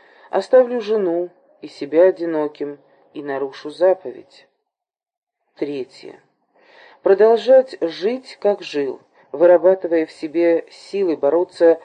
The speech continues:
со злом любовно и кротко. Это я и делаю,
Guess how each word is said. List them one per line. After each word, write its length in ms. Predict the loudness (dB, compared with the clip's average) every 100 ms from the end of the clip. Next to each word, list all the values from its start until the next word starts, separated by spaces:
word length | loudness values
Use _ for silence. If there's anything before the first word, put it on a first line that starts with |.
| _
со 240 | _ -2 -2
злом 500 | -2 -2 -2 -4 -14 _
любовно 640 | -12 -10 -4 -6 -6 -10
и 20 | -12
кротко. 580 | -12 -14 -14 _ -20 _ _ _ _ _ _ _
Это 260 | -2 0 -2
я 280 | -2 0 -2
и 60 |
делаю, 520 | -6 -10 -10 -10 -12